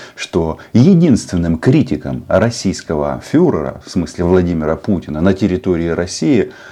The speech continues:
остался, а, террорист Игорь Гиркин. В общем, прекрасная компания.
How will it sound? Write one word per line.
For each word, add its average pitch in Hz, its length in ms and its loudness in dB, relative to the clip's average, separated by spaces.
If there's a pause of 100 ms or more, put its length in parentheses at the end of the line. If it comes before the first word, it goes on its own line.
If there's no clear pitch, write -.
(140)
остался, 101 800 -4 (260)
а, 78 480 -4 (220)
террорист 90 680 0 (240)
Игорь 80 460 -4 (240)
Гиркин. 85 640 -6 (640)
В 101 60 2
общем, 135 540 0 (280)
прекрасная 135 600 2
компания. 76 680 -4